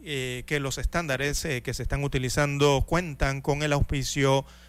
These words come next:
de esta y otras seis organizaciones internacionales. Eh, han dicho que estas normas constituyen referencia mundial para proteger a la población de los efectos nocivos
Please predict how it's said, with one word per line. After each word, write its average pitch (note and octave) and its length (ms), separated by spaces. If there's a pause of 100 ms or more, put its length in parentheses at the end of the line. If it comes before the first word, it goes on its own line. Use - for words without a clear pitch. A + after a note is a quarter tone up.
(140)
de C#3+ 260
esta D3+ 420
y C3 160
otras C3 320
seis C3+ 240
organizaciones B2+ 1080 (400)
internacionales. C3 1500 (460)
Eh, A#2 480
han C3 120
dicho D3+ 380
que D#3+ 80
estas D3+ 300
normas D3+ 380
constituyen C3 580
referencia B2+ 480
mundial C#3 640 (320)
para F3 200
proteger C#3+ 420
a C#3+ 40
la C3+ 140
población B2 420
de C#3+ 80
los B2 140
efectos A#2+ 400
nocivos C#3 600